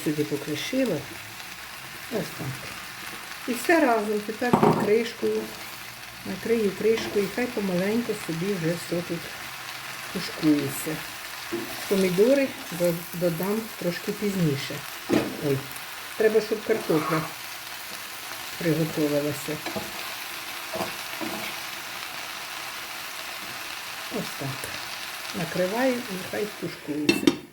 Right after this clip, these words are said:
Мене питали, яку я використовую томатну пасту. Це не реклама, це я просто показую, в яких баночках яка паста. У мене трошки залишилося томату, я добавила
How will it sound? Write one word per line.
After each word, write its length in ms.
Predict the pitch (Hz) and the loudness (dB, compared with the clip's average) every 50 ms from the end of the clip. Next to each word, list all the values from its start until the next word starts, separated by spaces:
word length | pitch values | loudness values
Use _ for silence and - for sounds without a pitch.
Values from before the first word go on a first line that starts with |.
| - - - - - - - - - - - - - - - - - - - - - - - - - - - - - - | -20 -20 -20 -20 -20 -20 -20 -20 -20 -20 -20 -20 -20 -20 -20 -20 -20 -20 -20 -20 -20 -20 -20 -18 -16 -16 -16 -16 -6 0
Мене 240 | 226 220 240 262 262 | 2 4 6 6 6
питали, 360 | - 233 - 262 240 240 233 | 4 2 2 4 4 6 6
яку 240 | 233 220 220 - 226 | 6 6 4 4 4
я 100 | 220 220 | 6 6
використовую 640 | 208 208 208 220 214 208 208 - - 208 196 196 190 | 6 4 4 4 4 4 4 4 6 6 6 6 2
томатну 460 | - 214 202 196 190 180 - 185 165 | 2 2 2 2 2 0 0 -2 -2
пасту. 440 | - - 151 135 131 - - - - - - - - - - - - | 0 2 2 0 0 -2 -8 -14 -18 -18 -20 -20 -20 -20 -20 -16 4
Це 160 | - 214 214 | 6 8 10
не 140 | 208 226 226 | 10 10 8
реклама, 520 | 226 214 214 - 208 160 143 143 143 139 139 - | 8 6 4 4 4 4 4 4 2 0 0 4
це 80 | 185 | 6
я 100 | 175 175 | 6 6
просто 340 | 175 - 220 220 214 - 214 | 6 6 4 4 4 2 -2
показую, 720 | - - 170 - 202 190 185 180 190 175 175 175 170 170 170 - - - - - - - - | -2 -2 0 2 2 2 2 4 4 4 6 6 4 4 0 -4 -12 -20 -20 -20 -18 -6 -2
в 40 | - | -2
яких 300 | 156 - 185 160 151 156 | 0 4 4 4 6 6
баночках 640 | 175 185 196 190 180 160 - - 156 147 135 - 160 | 6 6 6 6 4 2 2 2 0 0 2 2 2
яка 340 | 143 131 - 175 160 160 156 - - - - - - - - - - - - - - - - - - - - - - - | 2 2 2 0 0 0 -2 -4 -10 -16 -20 -20 -20 -20 -20 -20 -20 -20 -20 -20 -20 -20 -20 -20 -20 -20 -20 -18 -10 -6
паста. 400 | 156 143 135 135 - - - - - - - - - - - - - - - | -4 -4 -4 -4 -6 -8 -8 -8 -10 -10 -12 -16 -18 -18 -18 -18 -14 -4 0
У 40 | 196 | 0
мене 80 | 190 190 | 2 4
трошки 320 | - 202 190 190 - - 180 | 4 4 4 4 2 2 4
залишилося 800 | 175 180 175 180 180 - 190 170 170 165 160 - 185 180 185 185 - - - - - - - - | 6 6 6 6 4 4 4 6 6 4 4 2 0 0 -2 -2 -6 -12 -16 -18 -18 -18 -4 0
томату, 380 | 233 214 233 254 254 - - 170 | 2 4 6 4 4 4 4 6
я 120 | 170 175 | 6 6
добавила 600 | 170 170 165 160 185 180 170 175 170 170 170 170 | 6 6 4 4 4 6 6 6 6 6 6 4